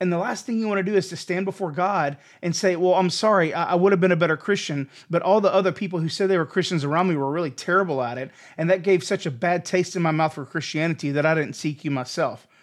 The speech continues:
I'm gonna tell you, that's not gonna be a good situation.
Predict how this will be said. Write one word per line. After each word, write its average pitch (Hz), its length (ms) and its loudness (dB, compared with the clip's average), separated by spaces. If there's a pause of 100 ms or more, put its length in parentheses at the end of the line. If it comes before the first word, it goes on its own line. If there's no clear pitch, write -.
(320)
I'm 143 120 -4
gonna 208 140 0
tell 214 240 -2
you, 170 160 0 (160)
that's 135 300 -10
not 170 120 -2
gonna 165 140 -4
be 147 80 -4
a 135 60 -6
good 127 180 -10
situation. 120 640 -16